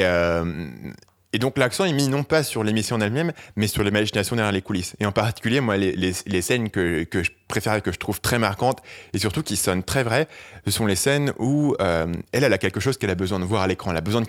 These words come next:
de, de voir quelque chose sur sa caméra, elle a besoin de créer une histoire dans son show. Et donc, pour créer ces histoires, elle va manipuler les différents de personnages un petit peu comme une,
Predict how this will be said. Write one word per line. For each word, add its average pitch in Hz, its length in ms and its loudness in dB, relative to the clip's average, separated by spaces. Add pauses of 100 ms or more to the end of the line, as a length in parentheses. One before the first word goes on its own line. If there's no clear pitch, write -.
(140)
de, 104 80 0
de 92 140 0
voir 107 180 2
quelque 113 200 -4
chose 117 120 -2
sur 101 120 -2
sa 107 80 -4
caméra, 104 260 2
elle 139 60 2
a 110 40 2
besoin 98 160 -2
de 104 40 -2
créer - 260 0
une 110 160 0
histoire 120 300 0
dans 104 100 0
son 98 160 -6
show. 170 220 0 (480)
Et 117 40 -2
donc, 107 200 -2
pour 151 140 -6
créer 170 180 2
ces 127 160 -2
histoires, 180 400 0 (260)
elle 101 100 0
va 104 120 2
manipuler 135 420 2
les 127 80 4
différents 113 640 0
de 92 220 2
personnages 123 480 0
un 101 80 0
petit - 140 -6
peu 120 120 0
comme 98 260 2
une, 85 320 2